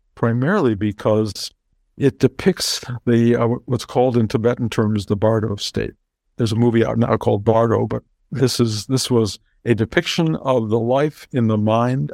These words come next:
of a man who had died or was dying. You can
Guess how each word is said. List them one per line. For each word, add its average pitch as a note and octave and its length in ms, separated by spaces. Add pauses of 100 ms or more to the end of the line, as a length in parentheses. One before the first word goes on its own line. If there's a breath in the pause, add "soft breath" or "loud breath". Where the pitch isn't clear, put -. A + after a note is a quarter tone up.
(100)
of A#2 160
a A#2 60
man A2 520 (320)
who A#2 360 (300)
had C#3+ 380
died D#3 360
or A#2+ 220
was A2 320
dying. A#2 480
You A2+ 120
can G#2+ 380